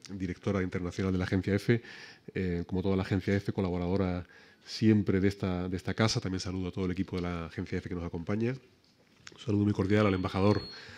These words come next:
de El Salvador en, en España, Mauricio Peñate, gran amigo de la casa, gran colaborador también, a todo el equipo de, de su embajada, a la comitiva del, del vicepresidente, a la encargada de negocios de, de Honduras que nos acompaña, así como a los miembros de su misión, cuerpo diplomático, amigas, amigos.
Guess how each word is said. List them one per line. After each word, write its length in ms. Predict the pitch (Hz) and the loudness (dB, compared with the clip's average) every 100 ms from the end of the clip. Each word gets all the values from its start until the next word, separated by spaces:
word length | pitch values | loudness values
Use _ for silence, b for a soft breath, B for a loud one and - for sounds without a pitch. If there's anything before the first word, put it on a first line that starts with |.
| B | B
de 220 | - 101 98 | -10 -2 0
El 120 | 92 | 0
Salvador 580 | 101 95 90 98 95 - | -2 0 2 2 2 -2
en, 600 | 104 92 90 87 85 82 - | -6 -6 -6 -8 -10 -12 -12
en 100 | 90 | -12
España, 540 | 82 - 107 113 117 | -8 -4 -2 0 0
Mauricio 340 | 98 87 - - | -2 -4 -4 -6
Peñate, 380 | 87 104 - | -2 -2 -2
gran 180 | 101 92 | -2 -2
amigo 220 | 90 90 | -4 -4
de 80 | 90 | -4
la 80 | 85 | -2
casa, 260 | 101 92 95 | -2 -2 -2
gran 140 | 90 | -2
colaborador 400 | 92 87 87 87 | -2 -2 -2 -4
también, 420 | 87 90 104 113 110 B B B - | -2 2 4 4 -2 B B B -16
a 60 | |
todo 180 | - 95 | -6 -2
el 40 | |
equipo 380 | 90 - 87 90 | -2 -4 -4 -2
de, 340 | 85 82 80 85 | -2 -4 -8 -10
de 160 | 85 | -12
su 140 | 87 92 | -8 -8
embajada, 380 | 85 - 110 | -6 0 2
a 20 | 107 | 2
la 80 | |
comitiva 480 | 95 90 87 101 92 | 2 -2 0 2 2
del, 260 | 87 87 90 | -2 -6 -6
del 140 | 92 | -4
vicepresidente, 680 | 87 90 - 85 107 110 127 | -4 -4 -6 -2 0 2 2
a 60 | |
la 60 | 95 | 2
encargada 340 | 85 87 92 | -2 -6 -4
de 60 | 90 | -6
negocios 380 | 87 90 92 85 | -6 -8 -8 -8
de, 180 | 87 85 | -8 -8
de 140 | 92 | -10
Honduras 320 | 82 95 104 | -8 -6 -6
que 60 | 95 | -6
nos 100 | 87 | -8
acompaña, 520 | 87 85 101 104 107 B B B B - | -10 -8 -4 -2 -4 B B B B -14
así 160 | 113 85 | -12 -8
como 140 | 90 | -6
a 20 | |
los 80 | 87 | -4
miembros 300 | 90 90 90 | -4 -6 -6
de 80 | 87 | -8
su 140 | - | -8
misión, 500 | 87 - 110 110 110 | -8 -2 0 2 0
cuerpo 260 | 107 95 92 | -6 -8 -6
diplomático, 500 | 90 92 101 113 120 | -4 -2 -2 -2 -2
amigas, 300 | 107 104 101 | -2 -2 -2
amigos. 380 | 104 123 135 - | 0 4 4 2